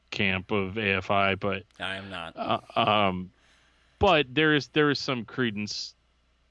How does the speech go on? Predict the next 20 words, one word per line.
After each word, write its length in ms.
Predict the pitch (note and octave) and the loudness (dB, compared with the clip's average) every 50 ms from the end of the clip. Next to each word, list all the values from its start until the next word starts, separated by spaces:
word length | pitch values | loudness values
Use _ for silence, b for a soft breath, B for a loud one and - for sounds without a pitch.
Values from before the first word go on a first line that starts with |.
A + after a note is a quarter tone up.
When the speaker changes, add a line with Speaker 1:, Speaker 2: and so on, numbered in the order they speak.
| _ _ _ _ _ - | _ _ _ _ _ -2
Speaker 1:
though, 340 | A2+ A2+ A2 G#2 G2+ G2+ G2+ | 2 2 4 4 4 2 0
to 240 | G2 - - A2+ G#2+ | -2 -2 -2 -2 0
the 160 | G2 G#2 G2 | 0 0 0
idea 400 | F#2+ G2 F#2 G2 G2+ G2 F#2+ F#2+ | 0 0 0 0 0 0 0 0
of 220 | F#2 F#2+ F#2 F2+ | -2 -4 -4 -2
they 100 | G2 G2+ | 0 2
are 140 | G#2+ G#2 G2+ | 2 2 2
writing 240 | G2 G2 F#2 F2 E2+ | 2 0 -2 -2 -6
songs 420 | - - G2+ F2 E2+ E2+ E2 - | -8 -8 -6 -6 -6 -8 -8 -8
now 140 | F2+ E2 E2+ | -8 -8 -8
instead 240 | F2 - - G2 F2+ | -6 -6 -4 -4 -4
of 60 | E2+ | -4
just 160 | F2+ F2 - | -4 -2 -2
stringing 360 | - - G#2+ G2 F#2+ F#2 F#2 | 0 0 0 0 0 0 -2
a 60 | F2+ E2+ | -2 -2
whole 140 | - F#2+ | -2 -2
bunch 200 | E2+ F2+ F2+ - | -2 -2 -4 -4
of 80 | - - | -4 -2
parts 300 | - G2+ F2+ F2 - - | 0 2 2 0 0 -4
together. 440 | - F#2 D#2 E2+ E2+ F2 E2 E2 | -8 -6 -6 -6 -8 -8 -8 -10